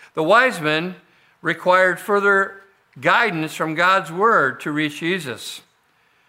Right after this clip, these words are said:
Uh, God's word had to be consulted. I'm sure they were very confused. Though the star had brought them that far, and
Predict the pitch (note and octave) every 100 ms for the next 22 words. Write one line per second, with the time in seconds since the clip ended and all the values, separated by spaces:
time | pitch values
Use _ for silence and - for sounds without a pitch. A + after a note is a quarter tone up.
0 | _ - E3 D3+ G#3 G#3 F3+ A#3+ A3 F#3+
1 | F#3+ F#3 F#3 F#3 E3+ G#3+ G#3+ G#3 D#3+ G3
2 | - A3+ A3+ A3 G3+ G3+ G#3+ G#3+ G#3+ F3+
3 | A3+ A#3+ F3 - - _ _ _ _ _
4 | _ _ _ _ _ _ - G3 F#3 F#3
5 | F#3 F#3 A3 G#3 F#3+ D#3 G3+ A#3+ A#3+ G#3
6 | F3+ F3 D#3 D#3 G3 G3 - A3 C4 G#3
7 | D#3+ F#3 F3 - _ _ _ _ - F#3+
8 | F#3+ F#3 F3 D3+